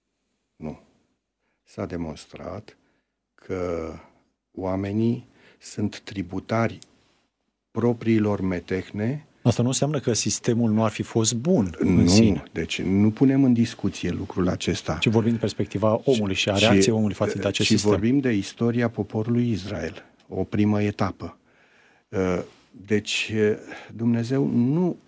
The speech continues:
Speaker 1: a putut să îi conducă așa cum și-ar fi dorit.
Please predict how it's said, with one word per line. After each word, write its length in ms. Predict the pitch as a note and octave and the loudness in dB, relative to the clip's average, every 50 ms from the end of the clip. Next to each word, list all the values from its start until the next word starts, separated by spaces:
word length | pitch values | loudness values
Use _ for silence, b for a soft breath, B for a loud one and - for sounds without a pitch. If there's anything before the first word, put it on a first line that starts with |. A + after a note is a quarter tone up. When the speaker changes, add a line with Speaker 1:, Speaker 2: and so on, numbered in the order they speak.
| _ _ | _ _
Speaker 1:
a 240 | - - A#2 A2+ A2+ - - | -6 -4 -4 -4 -4 -8 -12
putut 640 | - - A#2 A2+ A2 - _ - - C3+ C3 - - | -6 -4 -4 -4 -4 -6 _ -2 0 0 0 0 -4
să 420 | - - - - A2 G#2+ G#2 - - | -12 -14 -12 -8 -6 -6 -6 -4 -2
îi 180 | G2 G#2+ G#2+ G#2 | -2 -2 -2 -2
conducă 920 | - - G#2 G2 F#2+ F#2 F2+ F#2 G2 G2+ G2+ - A2+ A2+ B2 C#3+ D#3 - b b b b b b b b b b b _ - | -4 -4 -2 0 0 0 -2 -2 -2 -4 -2 -2 -2 -2 -2 -2 -4 -8 b b b b b b b b b b b _ -8
așa 360 | - G#2+ - - - D#3 D#3 | -6 -4 -2 -2 0 -2 -2
cum 180 | D#3 - E3 | 0 0 -2
și-ar 220 | D#3 - - D3+ D3+ | -2 0 -2 -2 -2
fi 160 | - - D#3 | -2 -2 -2
dorit. 520 | D3 D#3 D#3 D#3 B2+ G2+ - - - - | -2 0 -2 -2 -2 -4 -6 -8 -20 -20